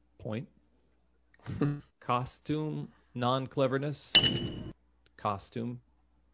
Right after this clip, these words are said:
uh, point. And because it had a weird, like, almost like a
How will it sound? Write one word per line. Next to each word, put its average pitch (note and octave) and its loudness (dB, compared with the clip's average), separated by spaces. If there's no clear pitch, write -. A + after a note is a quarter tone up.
uh, D#2+ -8
point. A2 -6
And A#2+ 0
because C3+ -2
it - -6
had C#3+ -2
a C3 -2
weird, C#3 -2
like, A2 0
almost A3 -6
like D3 -4
a A2 -2